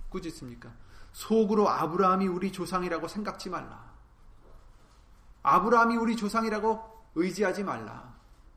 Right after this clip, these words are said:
그걸, 그것으로 자랑하지 말라. 내가 너희에게 이르노니 하나님이 능히 이 돌들로도 아브라함의 자손이 되게 하시리라." 아멘. 사실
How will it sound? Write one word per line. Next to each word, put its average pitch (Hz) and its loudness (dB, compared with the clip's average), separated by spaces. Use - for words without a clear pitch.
그걸, 226 2
그것으로 220 0
자랑하지 156 -6
말라. 117 -14
내가 160 2
너희에게 160 2
이르노니 147 -2
하나님이 175 -4
능히 147 -4
이 202 2
돌들로도 208 2
아브라함의 151 -4
자손이 143 -10
되게 123 -8
하시리라." 151 -16
아멘. 110 -14
사실 156 -6